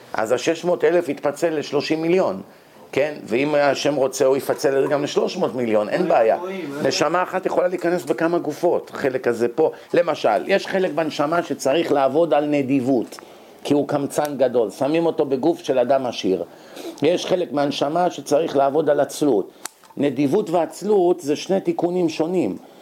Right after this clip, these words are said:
למה? עשיר בדרך כלל זה אדם חרוץ, הוא קם, הולך, הורג את עצמו, עובד, ויש לו תיקון של עצלות.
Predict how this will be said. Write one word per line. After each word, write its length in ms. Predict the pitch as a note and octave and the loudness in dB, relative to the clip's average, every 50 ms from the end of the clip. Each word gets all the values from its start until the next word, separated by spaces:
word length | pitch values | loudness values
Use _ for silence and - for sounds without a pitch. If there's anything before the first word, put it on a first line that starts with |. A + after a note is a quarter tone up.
| - - - | -12 -4 0
למה? 440 | - D3+ D3 C#3+ C3+ C3 C3 C3 - | 0 2 2 0 0 0 0 0 -2
עשיר 440 | C3 C3+ - F3+ G#3 G3 E3+ D#3+ D#3 | -4 -4 -2 0 2 4 4 2 2
בדרך 320 | D3 C#3+ D3 E3+ E3+ - | 0 0 0 0 0 2
כלל 160 | - F3 E3+ D3 | 2 2 2 2
זה 120 | D3 D3 | 2 0
אדם 220 | C3+ E3+ E3 D3+ | 0 0 -2 -2
חרוץ, 520 | - - D3 C3+ - A#2 A#2+ - - - - | -2 -4 -2 0 2 0 0 0 -4 -8 -8
הוא 120 | - - - | -8 -6 -4
קם, 320 | - D#3 D3 C#3 C3 A#2+ | -2 -2 0 0 0 0
הולך, 340 | A2+ A2+ B2 C#3 D3 C3 A#2+ | 0 2 2 4 2 2 2
הורג 240 | - B2 A#2 C#3+ D3 | 2 2 2 2 0
את 100 | - - | 0 -2
עצמו, 260 | C3 - - - C3+ C3 | -4 -4 -2 0 2 2
עובד, 300 | B2+ B2 B2 D3+ B2 G#2 F#2 G2 | 2 4 4 2 2 2 0 0
ויש 300 | A2 C3 D3 C#3+ - - | 0 0 0 0 -2 -2
לו 80 | G#3 | -2
תיקון 360 | F3 - C#3 - - F3+ F3 | -2 -2 -2 -2 0 -2 0
של 160 | - - D3+ C3+ | 0 0 0 0
עצלות. 520 | C#3 - - - G#3 A3+ F3 A#2 - - | 0 -2 -2 0 2 2 2 2 0 -4